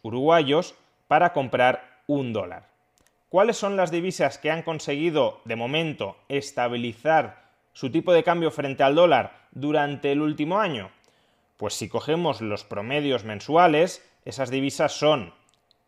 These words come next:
el peso colombiano, a pesar de que durante los últimos días ha experimentado una fuerte caída,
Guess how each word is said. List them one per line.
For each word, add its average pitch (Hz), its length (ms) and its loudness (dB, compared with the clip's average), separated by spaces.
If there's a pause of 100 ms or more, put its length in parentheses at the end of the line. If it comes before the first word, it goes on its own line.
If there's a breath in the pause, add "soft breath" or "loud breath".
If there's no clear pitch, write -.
el 101 180 -8
peso 110 220 -6
colombiano, 156 720 2 (380)
a 95 140 -16
pesar 107 320 -8
de 101 120 -8
que 101 280 -8
durante 98 340 -12
los 92 200 -16
últimos 104 400 -10
días 120 340 -4
ha 104 80 -10
experimentado 104 680 -8
una 101 400 -10
fuerte 127 360 -4
caída, 147 540 2